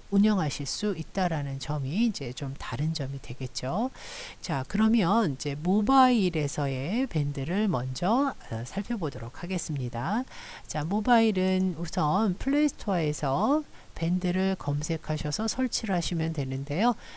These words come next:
자, 이 밴드를 먼저, 어, 선택을 합니다.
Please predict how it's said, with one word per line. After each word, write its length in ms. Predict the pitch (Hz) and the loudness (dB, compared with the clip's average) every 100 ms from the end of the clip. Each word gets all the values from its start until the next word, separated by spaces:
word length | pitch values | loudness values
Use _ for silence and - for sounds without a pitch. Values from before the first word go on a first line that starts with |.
| - | -12
자, 220 | - 117 | -6 -4
이 240 | 185 214 | 0 -2
밴드를 880 | 208 147 151 170 185 135 147 226 285 | 0 -2 -2 0 -2 -2 -2 0 0
먼저, 640 | 180 143 139 156 190 247 277 - - - | -2 -2 -4 0 2 2 -2 -10 -20 -14
어, 100 | 127 | -8
선택을 480 | - 185 151 151 147 | -4 -4 -4 -4 0
합니다. 680 | 202 196 151 131 160 254 | 2 2 0 0 2 0